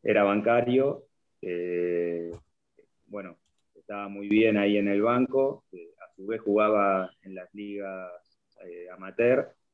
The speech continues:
y bueno, me fueron viendo, eh, gente conocida,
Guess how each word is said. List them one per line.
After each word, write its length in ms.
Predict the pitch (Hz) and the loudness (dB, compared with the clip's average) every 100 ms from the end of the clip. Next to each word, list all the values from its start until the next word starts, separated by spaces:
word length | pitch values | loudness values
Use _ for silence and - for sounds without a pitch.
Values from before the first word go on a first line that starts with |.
| _ _ _ _ | _ _ _ _
y 320 | - 90 92 | -8 -4 -2
bueno, 460 | 98 123 110 98 - | 2 2 2 0 -4
me 140 | - 104 | -6 -2
fueron 320 | 135 127 127 | 2 2 4
viendo, 1200 | 143 147 147 139 131 123 117 113 110 107 104 101 98 | 6 6 6 4 4 4 4 4 2 2 2 0 -2
eh, 520 | 98 98 95 95 95 | -2 -2 -2 -4 -6
gente 260 | 110 110 107 | -6 -4 -2
conocida, 840 | 107 107 139 139 135 127 120 117 | -2 -2 0 2 4 4 2 -2